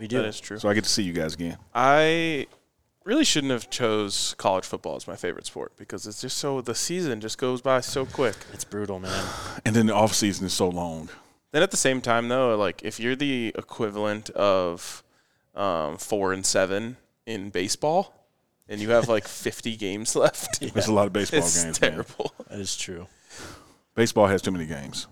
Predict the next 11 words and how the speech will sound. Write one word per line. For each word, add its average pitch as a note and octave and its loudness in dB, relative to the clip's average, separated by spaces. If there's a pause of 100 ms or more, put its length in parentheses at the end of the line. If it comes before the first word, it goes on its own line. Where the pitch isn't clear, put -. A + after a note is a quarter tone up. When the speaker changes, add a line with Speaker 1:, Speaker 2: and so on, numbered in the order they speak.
(140)
Speaker 1:
<clears throat> - -12
A D#3 4
lot - 4
of D#3+ 4
Speaker 2:
Salt D#3+ 10
Speaker 1:
sports G#2+ -4
have F#2+ -10
too F2 -12
many B1+ -20
games. A#1 -16 (260)
Speaker 2:
So, D3 8